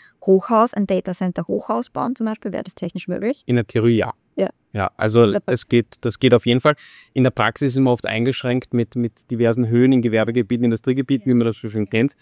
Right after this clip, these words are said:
Speaker 2: Ähm, und natürlich muss man es auch wissen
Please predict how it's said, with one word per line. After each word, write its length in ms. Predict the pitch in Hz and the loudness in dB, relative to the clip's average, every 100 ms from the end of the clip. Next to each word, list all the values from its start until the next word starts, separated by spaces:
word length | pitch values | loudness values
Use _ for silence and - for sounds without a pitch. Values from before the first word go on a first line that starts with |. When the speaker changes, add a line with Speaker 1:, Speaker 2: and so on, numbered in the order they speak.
| _ _ _ - | _ _ _ -2
Speaker 2:
Ähm, 600 | 110 113 113 113 117 117 _ - | 2 4 4 4 2 0 _ -2
und 220 | 143 127 | -2 0
natürlich 380 | 135 139 127 117 | -2 0 -2 0
muss 200 | 131 123 | -2 0
man 100 | 131 | -2
es 100 | 120 | 0
auch 180 | 117 - | -4 -2
wissen 460 | 123 - 117 120 | -4 0 0 -2